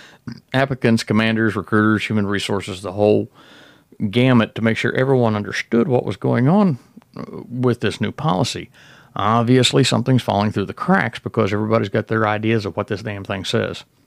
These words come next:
Uh, of course, the Pentagon denies the policy is a ban because of the ca-, the carve-outs for currently serving transgender troops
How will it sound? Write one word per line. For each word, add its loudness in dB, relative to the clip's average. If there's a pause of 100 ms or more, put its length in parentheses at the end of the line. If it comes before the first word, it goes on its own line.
(920)
Uh, 0 (180)
of -8
course, 2
the -8
Pentagon 0
denies 0
the -8
policy 2
is 4
a 0
ban 0
because -2
of -4
the -4
ca-, -2
the -2 (140)
carve-outs 0
for -6
currently 0
serving 2
transgender -2
troops -6